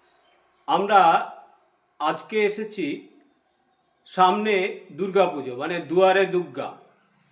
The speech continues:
সেই দুয়ারে দুর্গায় মৃৎশিল্পীরা কি বলছেন, কারণ দুর্গাপুজো প্রত্যেক বারই হয়, এবারের দুর্গাপুজোয় একটু অন্যরকম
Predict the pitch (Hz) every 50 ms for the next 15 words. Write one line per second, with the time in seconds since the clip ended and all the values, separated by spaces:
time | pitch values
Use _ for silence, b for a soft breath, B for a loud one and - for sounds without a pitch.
0 | _ _ _ - - 160 151 139 139 151 165 175 180 202 220 214 - 214 214 196
1 | - - 214 190 160 151 185 202 - - - - _ _ _ - 294 - 196 247
2 | 247 - - - 262 254 233 220 - 247 240 240 240 233 - 214 214 202 175 175
3 | 165 156 - - 151 139 127 110 107 - - _ _ _ _ _ _ _ - _
4 | _ _ _ _ _ _ _ _ _ _ _ _ _ _ _ _ _ _ - -
5 | - 156 165 180 190 202 202 208 202 - - - - _ _ _ _ - 143 135
6 | 175 190 185 170 220 - 220 214 226 208 247 240 240 240 240 - 208 202 - -
7 | - 214 196 185 185 175 185 196 202 175 135 135 123 113 104 101 - - _ _
8 | _ _ _ _ _ _ _ _ _ _ _ _ _ _ _ - 127 139 156 170
9 | 180 196 196 175 170 185 175 175 185 185 180 185 196 175 180 143 120 139 - -
10 | _ _ _ _ _ _ _ _ _ _ _ _ _ _ - 247 247 - - _
11 | 285 269 226 220 226 262 - - - _ - 208 214 240 247 247 247 240 240 233
12 | 220 202 - 214 214 214 208 208 - -